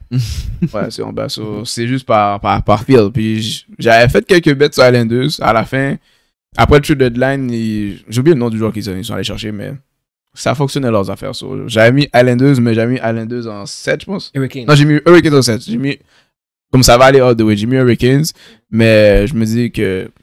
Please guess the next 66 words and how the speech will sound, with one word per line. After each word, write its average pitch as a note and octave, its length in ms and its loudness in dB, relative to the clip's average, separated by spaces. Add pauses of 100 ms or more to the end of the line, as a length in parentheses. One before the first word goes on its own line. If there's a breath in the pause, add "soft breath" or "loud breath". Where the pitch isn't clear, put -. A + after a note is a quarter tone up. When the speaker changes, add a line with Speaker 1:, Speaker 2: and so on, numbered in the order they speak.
Speaker 2:
quoi D#3+ 100 6
que C#3+ 60 4
j'ai B2 100 4
eu A2+ 60 4
peur B2+ 180 2
parce - 120 -4
que - 60 -8
ça G#2 60 -4
a G#2 40 -4
commencé A2 300 -4
deux A2 160 -4
zéro, G#2 360 -6
j'étais A#2+ 220 -2
comme B2 140 -2
Speaker 1:
Mhm. C#3+ 60 0
Speaker 2:
shit. D3+ 260 -4 (720)
Mais G2 240 0
ils G2 100 -4
ont A2 60 -2
gagné A2 180 -2
la A2 120 2
première G#2+ 300 -2
game, G#2+ 360 -6
euh, F#2+ 260 -6 (180)
chez G#2 280 -2
eux, A2+ 100 0
là. D4+ 200 -2 (300)
Speaker 3:
Ouais. B2 140 -10 (640)
Speaker 2:
Je, G#2 260 0
je - 100 -4
pense B2+ 180 2
que A2+ 80 -4
Hurricanes, G#2+ 400 0 (760)
Hurricanes, F3+ 280 6
je C#3 160 4
les C3+ 80 2
ai B2 40 0
pas E3+ 140 4
trouvés B2+ 320 0
comme G2 300 -2
wow G#2 180 0
cette G2+ 180 -8
saison. G2+ 380 -12
Speaker 3:
Non, A#2 220 -8
Speaker 2:
Comme, A2+ 80 -18
Speaker 3:
moi - 20 -18
non A#2 140 -8
Speaker 2:
comme, - 100 -12
Speaker 3:
plus. - 120 -10
Speaker 2:
j'ai B2 80 0
regardé D3 260 8
leurs E3 140 8
stats, F3 200 4 (140)
puis C3+ 260 2
je B2+ 60 -2
dirais C3 260 0
si, B2+ 340 -4
oh, F2+ 220 -8 (760)
Speaker 1:
Ils A#2 80 2
ont C3 120 4
still - 240 4
la E3+ 120 6
meilleure C#3 180 4
équipe B2 220 -2
des A#2 140 0
deux. A#2 240 -2